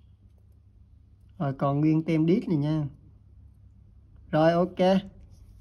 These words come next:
Ờ, chiếc này thì, ờ, em, ờ, sẽ để giá tốt cho mấy anh em, đó là chín trăm năm mươi k. À, đồng giá nha, một chiếc là dây, à, dây có vo gân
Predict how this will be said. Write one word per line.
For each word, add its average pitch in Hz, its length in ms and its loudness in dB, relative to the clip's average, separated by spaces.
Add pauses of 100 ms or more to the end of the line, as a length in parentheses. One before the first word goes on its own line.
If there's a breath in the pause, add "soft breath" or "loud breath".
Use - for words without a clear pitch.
Ờ, 151 540 -2 (420)
chiếc 202 160 -2
này 151 320 -2
thì, 147 300 -2
ờ, 147 380 -2 (1040)
em, 151 220 -4
ờ, 156 240 -4
sẽ 147 200 -8
để 139 220 -6
giá 175 300 -2 (100)
tốt 202 280 0
cho 156 160 -4
mấy 165 120 -4
anh 180 120 -4
em, 156 240 -4
đó 156 120 -6
là 135 460 -4 (100)
chín 185 200 -2
trăm 160 180 -4
năm 151 140 -4
mươi 147 160 -8
k. - 40 -8 (1080)
À, 156 140 -8
đồng 151 300 0
giá 170 240 4
nha, 190 220 2 (120)
một 151 220 -6
chiếc 196 240 2
là 147 280 0
dây, 160 520 0
à, 147 120 0
dây 151 300 -2
có 180 220 0 (120)
vo 156 260 -2
gân 165 360 0